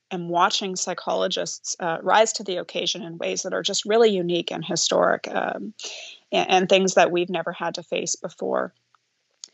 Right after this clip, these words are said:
So part of the impetus for this was really just seeing all the changes that were happening,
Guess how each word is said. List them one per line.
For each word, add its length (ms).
So 340
part 260
of 100
the 120
impetus 400
for 140
this 240
was 220
really 280
just 380
seeing 280
all 300
the 100
changes 480
that 140
were 80
happening, 400